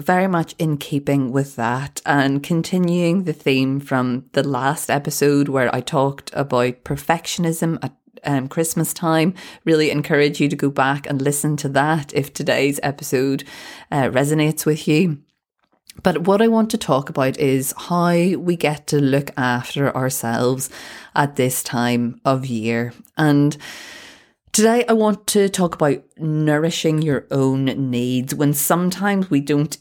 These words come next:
even recognize what they are. We maybe even only come to notice that we haven't been meeting our needs whenever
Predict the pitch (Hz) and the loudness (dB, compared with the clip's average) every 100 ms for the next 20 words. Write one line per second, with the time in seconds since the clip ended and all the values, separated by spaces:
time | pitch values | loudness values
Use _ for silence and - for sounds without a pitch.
0 | - 156 156 147 165 143 139 135 139 139 | -6 -4 -2 -4 0 2 2 2 2 0
1 | - - 139 135 120 143 147 147 147 147 | -4 -14 -6 -2 -2 -2 -4 -2 0 2
2 | 143 143 - 139 131 135 - 143 123 - | 2 0 -6 -4 -2 -4 -2 0 0 -2
3 | 123 127 143 135 - _ _ _ _ _ | -2 2 2 0 -6 _ _ _ _ _
4 | - - 165 156 151 147 160 165 190 208 | -20 -2 2 4 4 2 -2 0 0 2
5 | 202 - 165 147 151 143 156 175 - _ | 0 0 -2 0 2 2 2 -2 -8 _
6 | _ _ 190 185 185 190 - 202 180 185 | _ _ 0 0 0 -2 0 0 0 0
7 | 175 151 160 208 180 - - 151 143 143 | 0 0 2 0 0 -6 -6 0 0 0
8 | 139 - - 131 170 196 185 170 165 160 | -4 -4 -4 -2 2 0 0 0 2 2
9 | 180 - _ _ - - 156 143 151 - | -2 -4 _ _ -20 -4 -2 2 0 2
10 | 147 143 143 143 143 - 143 143 139 139 | 2 2 2 2 0 0 0 2 2 2
11 | 135 | 2